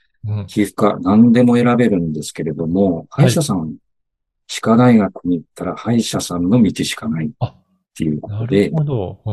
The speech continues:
Speaker 1: ん。
Speaker 2: 国家資格が、えー、医師国家資格と歯科医師国家資格と分かれております。
Speaker 1: はい。
Speaker 2: つまり、
Speaker 1: はい。
Speaker 2: トータルの医療なのに、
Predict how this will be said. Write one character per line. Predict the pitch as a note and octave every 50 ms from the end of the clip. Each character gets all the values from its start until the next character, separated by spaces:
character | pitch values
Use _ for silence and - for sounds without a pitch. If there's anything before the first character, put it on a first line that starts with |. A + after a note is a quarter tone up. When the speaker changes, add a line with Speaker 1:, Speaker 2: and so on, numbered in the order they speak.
| G2 F#2+
Speaker 1:
ん。 | F#2
Speaker 2:
国 | - A2 A2 - - _
家 | - - E3+
資 | D3+ -
格 | - C3+ - - -
が、 | D#2+ E2 D#2 D#2 - _ _ _ _ -
え | -
ー、 | F2 E2 - - - - - - _
医 | - F#3+
師 | F#3+ - - - -
国 | - A2+ - - _ _
家 | - C3 C3
資 | C3+ -
格 | - - D3 - - -
と | - - - -
歯 | - - -
科 | - E3 F3
医 | F3
師 | D3 - - -
国 | - - - - - _
家 | - - -
資 | - -
格 | - - - - _ _
と | - - - - _
分 | - - - A2
か | - -
れ | G2 -
て | - D2
お | -
り | -
ま | - -
す。 | - - -
Speaker 1:
は | _
い。 | _ _ _ -
Speaker 2:
つ | - A#2+
ま | A#2 - -
り、 | G#2+ A2 F#2+ D#2 D#2 - _ _ _ _ _ _ _ _ _ _ _
Speaker 1:
は | _ G#2 G2+ F#2+
い。 | F#2+
Speaker 2:
ト | E3
ー | G3 G2+ - F#2+
タ | - C#3
ル | A#2+ A2+
の | G2 F2 E2+
医 | F#2 G2+ G#2+
療 | G2 G2 F2+
な | F2 E2+
の | D#2 D2+ D2+
に、 | E2 F#2 F2+ D#2+ D2+